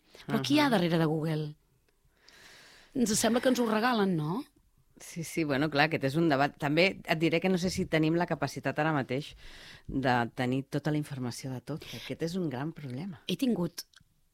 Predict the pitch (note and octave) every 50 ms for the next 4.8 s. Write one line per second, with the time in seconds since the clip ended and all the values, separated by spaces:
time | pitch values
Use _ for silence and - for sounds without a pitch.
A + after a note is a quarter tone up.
0 | _ _ - G3 - - G3+ E3+ E3+ F#3+ G3 A3 B3 B3+ A#3+ G#3+ F#3+ F3+ - E3+
1 | E3 D#3 D#3 D3+ - - G#3 A3 A3 G3+ F3 D#3+ D3 - - F3 F3 E3+ E3+ D#3
2 | - F3+ F3 E3+ F3 F#3+ A#3 C#4+ C#4+ - - F#3+ F3+ F3+ D3+ G3 F#3+ - B3 B3
3 | G#3+ - G#3+ - - G3+ G#3 - - - A3 A#3 B3+ A3+ G3+ - G3+ F#3+ F#3 F#3+
4 | - A3 G3+ F#3+ - - A#3 A#3 - - - F3+ D#3+ E3 F3 G#3